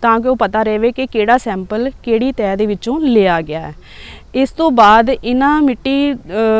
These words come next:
ਦੇ ਨਮੂਨਿਆਂ ਨੂੰ ਅਸੀਂ, ਅ, ਪੰਜਾਬ ਖੇਤੀਬਾੜੀ ਯੂਨੀਵਰਸਿਟੀ ਲੁਧਿਆਣਾ ਦੇ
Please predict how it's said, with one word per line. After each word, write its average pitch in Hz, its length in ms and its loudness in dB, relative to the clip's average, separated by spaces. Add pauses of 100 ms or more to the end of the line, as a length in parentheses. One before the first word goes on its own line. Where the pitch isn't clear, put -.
(460)
ਦੇ 247 180 4
ਨਮੂਨਿਆਂ 233 520 4
ਨੂੰ 214 360 0
ਅਸੀਂ, 226 360 -2
ਅ, 214 580 -2
ਪੰਜਾਬ 220 500 2
ਖੇਤੀਬਾੜੀ 247 480 0
ਯੂਨੀਵਰਸਿਟੀ 233 420 -2
ਲੁਧਿਆਣਾ 214 500 -2
ਦੇ 226 280 -2